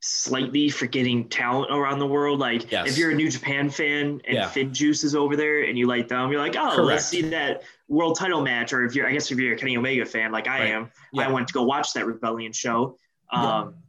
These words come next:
Speaker 1: just to see him win the title.
Speaker 2: And it was a good match,
Speaker 1: So,
Speaker 2: by the way.
Speaker 1: and it
Speaker 2: It
Speaker 1: was a
Speaker 2: was a
Speaker 1: very
Speaker 2: sol-,
Speaker 1: good match.
Speaker 2: it was a solid match.
Speaker 1: Yeah, so I was like, I guess in that sense, like, I am watching other, like,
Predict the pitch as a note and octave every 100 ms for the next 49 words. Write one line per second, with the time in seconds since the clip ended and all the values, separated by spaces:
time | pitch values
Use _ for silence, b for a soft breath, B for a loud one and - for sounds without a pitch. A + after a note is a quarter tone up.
0 | _ - C3 B2+ B2+ - C3 B2+ B2 B2
1 | A2+ D#3 C3 G#3+ C4+ C#4 C4+ G#3 E3+ G#3
2 | B2+ A#2 G#2 F#2 E3+ E3+ - F3 D3 D3+
3 | D#3+ E3 F#3+ C3+ - F3+ G#3 A3 D3+ A#2
4 | E2+ - - - _ - C3+ C3 - D#3+
5 | C3+ D3 D3+ D3 C#3+ D3 E3+ F3+ C#3+ C3+
6 | D3 - C#3 B2+ B2+ A#2 - B2 B2+ C3+
7 | B2 - B2 B2+ C#3 B2+ B2+ A#2+ A#2+ -
8 | C3 A#2+